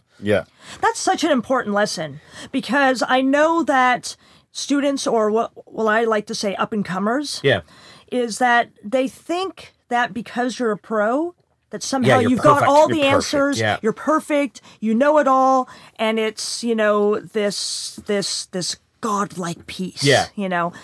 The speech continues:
Speaker 3: And it's like, no,
Speaker 1: No,
Speaker 3: it's
Speaker 1: I
Speaker 3: not.
Speaker 1: pulled off something that is okay, but I did it in two days.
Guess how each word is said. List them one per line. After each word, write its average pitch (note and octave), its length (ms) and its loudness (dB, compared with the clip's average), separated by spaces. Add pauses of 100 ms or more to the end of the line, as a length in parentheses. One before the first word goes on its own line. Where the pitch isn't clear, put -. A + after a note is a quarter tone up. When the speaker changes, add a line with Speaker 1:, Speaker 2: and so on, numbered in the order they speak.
Speaker 3:
And A#2+ 100 -4
it's A#2+ 140 -4
like, A#2 200 2 (200)
no, C#3+ 380 4
Speaker 1:
No, C3 260 6
Speaker 3:
it's G#2+ 80 4
Speaker 1:
I B2 40 6
Speaker 3:
not. D3+ 160 6
Speaker 1:
pulled E3 120 8
off D#3 140 6
something C3+ 340 0
that A#2+ 160 4
is G#2 240 0
okay, B2+ 420 2
but A#2 160 0
I G2 80 4
did F2+ 180 0
it F#2 120 -2
in E2+ 160 -6
two E2+ 160 -14
days. - 340 -18